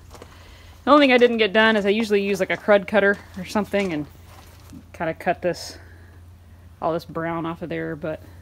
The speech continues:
really won't matter. Anything below, if you know boating, you know, anything below the white line right here, you're not gonna see. That is the water line, and so you won't see that.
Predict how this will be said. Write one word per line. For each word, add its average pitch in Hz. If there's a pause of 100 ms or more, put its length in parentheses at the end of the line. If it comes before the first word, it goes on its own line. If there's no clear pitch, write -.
(840)
really 180
won't 160
matter. 170 (580)
Anything 285
below, 226 (340)
if 196
you 185
know 196
boating, 185
you 175
know, 180 (480)
anything 233
below 196
the 175
white 175
line 196 (600)
right 165
here, 233 (520)
you're 165
not 151
gonna 147
see. 170 (580)
That -
is 160
the 160
water 220
line, 254 (840)
and 139
so 151
you 147
won't 175
see 226
that. 156